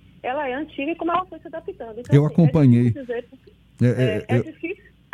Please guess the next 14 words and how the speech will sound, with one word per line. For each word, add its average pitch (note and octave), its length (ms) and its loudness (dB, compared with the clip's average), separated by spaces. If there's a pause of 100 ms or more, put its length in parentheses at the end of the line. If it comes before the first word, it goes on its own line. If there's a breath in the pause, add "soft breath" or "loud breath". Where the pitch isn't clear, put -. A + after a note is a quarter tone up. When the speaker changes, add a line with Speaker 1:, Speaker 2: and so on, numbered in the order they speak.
Speaker 2:
eu, A#2+ 160 2
eu B2+ 140 2
acompanhei A#2+ 540 4
Speaker 1:
É? A2 40 4
Speaker 2:
seu G#2 220 0
texto, C3 360 0
inclusive B2 720 4
nessa G#2+ 600 2
reportagem F#2 760 2 (480 soft breath)
de F#2+ 560 4
mil G2+ 140 6
novecentos G2 360 2
e G2 60 4
dezesseis, F#2 720 -2